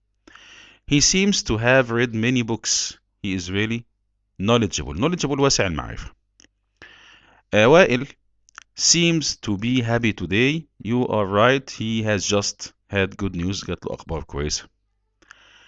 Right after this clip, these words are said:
آه، the factory is meant to provide work opportunities. Opportunities فرص عمل. يعني الف-، المفروض كان مقصود من المصنع ده نوفر فرص إيه؟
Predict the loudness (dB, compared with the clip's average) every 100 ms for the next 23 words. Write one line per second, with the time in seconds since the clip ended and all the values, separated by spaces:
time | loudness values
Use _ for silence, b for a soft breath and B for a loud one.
0 | b b b 0 4 4 6 6 6 4
1 | 2 0 2 2 2 0 0 2 4 4
2 | 4 2 0 -2 -2 0 0 0 -4 -8
3 | -8 -6 -4 0 2 2 -2 -2 2 2
4 | 2 0 0 -2 -4 -4 -6 -8 -6 -4
5 | -4 -4 -4 -2 -2 -2 -4 -6 -4 -2
6 | -2 -2 -2 -2 -2 0 0 -2 -2 -4
7 | -2 -4 -2 -4